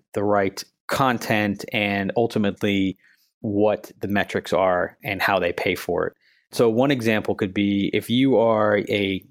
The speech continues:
typically a T V advertiser and you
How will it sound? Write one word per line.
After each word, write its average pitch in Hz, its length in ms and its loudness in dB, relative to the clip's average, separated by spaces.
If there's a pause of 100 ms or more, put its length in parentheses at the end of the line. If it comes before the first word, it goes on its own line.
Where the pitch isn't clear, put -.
typically - 320 0
a 95 40 -4
T 135 240 -2
V 117 180 4
advertiser 98 680 0
and 101 380 -2
you 107 440 2